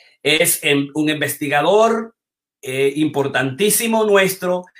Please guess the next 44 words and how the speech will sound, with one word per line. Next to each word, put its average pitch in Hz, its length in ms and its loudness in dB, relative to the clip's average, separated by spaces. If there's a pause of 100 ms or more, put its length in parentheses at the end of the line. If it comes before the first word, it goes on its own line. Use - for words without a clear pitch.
(160)
Eh, 127 220 -4
La 131 220 2
Pasión 127 280 -2
Danzaria 170 420 2
fue 160 160 -2
el 151 80 -4
Premio 170 280 0
Internacional 143 640 -2
de 147 80 -2
Musicología 135 560 -4
en 131 80 -4
Casa 131 280 -4
de 127 100 -4
las 120 160 -4
Américas 131 440 -2
de 120 80 -10
dos 113 160 -12
mil 117 200 -16
uno. 202 400 2 (500)
Eh, 120 200 -2
ha 123 80 4
escrito 151 380 -2
también 151 420 2
La 131 80 2
Escritura 147 560 -2
Múltiple, 180 760 -2
Premio 143 280 0
de 143 80 2
Ensayo 143 440 0
Universidad 127 580 -4
Central 131 560 -2 (220)
del 117 180 -8
dos 117 140 -6
mil 135 220 -2
uno. 220 420 6 (520)
En 123 200 -4
dos 120 120 -4
mil 143 140 0
cinco 165 460 0
obtiene 151 360 0
el 147 60 -4
premio 156 420 0
Ford 190 420 2
Motor 165 560 2